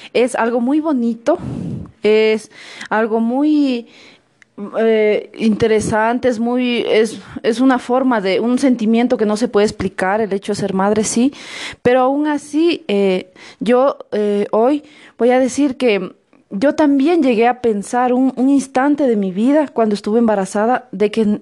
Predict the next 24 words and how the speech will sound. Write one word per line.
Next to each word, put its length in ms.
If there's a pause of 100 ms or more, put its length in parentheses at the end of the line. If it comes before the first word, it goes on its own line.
(140)
quería 280
abortar. 440 (640)
Ya. 220 (340)
¿Y 100
cuáles 280
fueron 240
las 160
razones 580
para 520 (320)
yo 220
tener 440
eso, 640
esa, 220
esa 200
idea 460
de, 240
de 140
querer 220
abortar? 500 (420)
Ya. 340 (520)
Les 260
aclaro, 480
mis 140
razones 580